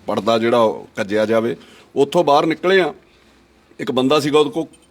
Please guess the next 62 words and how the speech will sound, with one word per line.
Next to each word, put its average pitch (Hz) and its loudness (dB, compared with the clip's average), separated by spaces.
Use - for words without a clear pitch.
ਘੋੜਾ 123 2
ਸੀਗਾ, 123 0
ਮੈਨੂੰ 139 -2
ਤਾਂ 160 -2
ਪਛਾਣ 139 2
ਨਹੀਂ, 156 -2
ਨੁਕਰਾ 135 2
ਘੋੜਾ, 139 2
ਉਹ 131 2
ਵਿਆਹ 139 4
ਸ਼ਾਦੀਆਂ 127 -2
ਦੇ 123 -2
ਉੱਤੇ 123 -6
ਲੈ 110 0
ਕੇ 117 -8
ਜਾਂਦਾ 117 -4
ਸੀ, 139 -8
ਉਹਦਾ 139 -2
ਸ਼ੈੱਡ 127 -4
ਡਿੱਗਾ, 139 2
ਭਾਈ 147 2
ਸਾਹਿਬ 123 2
ਨੇ 156 2
ਵੇਖਿਆ, 127 0
ਉਹ 143 4
ਡਿੱਗ 123 0
ਗਿਆ 147 2
ਸੀਗਾ, 107 -4
ਘੋੜਾ 135 -2
ਥੱਲੇ 113 -4
ਆ 123 0
ਕੇ 139 -6
ਮਰ 127 -2
ਗਿਆ। 131 -2
ਅਸੀਂ 139 -2
ਉਹਨੂੰ 147 0
ਕਿਹਾ 147 2
ਵੀ 147 -2
"ਤੈਨੂੰ 151 -4
ਘੋੜਾ 113 2
ਲੈ 123 4
ਦਈਏ", 123 -4
ਉਹ 139 -4
ਆਂਦਾ 147 2
"ਜੀ 139 -2
ਘੋੜੇ 131 0
ਦੀ 101 -4
ਲੋੜ 110 -2
ਨਹੀਂ 131 -2
ਹੁਣ, 127 -2
ਕਿਉਂਕਿ 127 -6
ਪੱਠੇ 180 -2
ਹੀ 180 2
ਨਹੀਂ 185 0
ਹੈਗੇ 139 2
ਲਾਗੋ 127 0
ਲਾਗੋ, 123 -2
ਮੈਂ 127 0
ਕਿੱਥੋਂ 135 -10
ਪਾਉਣੇ 113 -4
ਨੇ, 120 -2
ਤੇ 120 -2